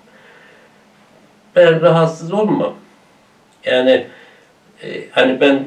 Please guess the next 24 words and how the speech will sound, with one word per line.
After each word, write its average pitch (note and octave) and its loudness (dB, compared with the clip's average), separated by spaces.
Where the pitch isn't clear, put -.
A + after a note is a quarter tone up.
şeriat B2+ 2
devlet B2 -2
isterim, B2+ -2
böyle A#2+ -4
alim, A#2+ -2
<laughs> - -4
ulema - -6
vesaire B2 -4
vesaire C3 0
öyle C#3+ -2
isterim A#3 0
de - 0
şimdi G#3 -4
öyle A#3+ 0
bir - -12
şey C4 -2
yok. A#3 -2
Hani - -4
şu G3 -4
ortamda C#3+ 2
desen D#3 2
ki - -6
şu F3+ -4
mu, F#3 0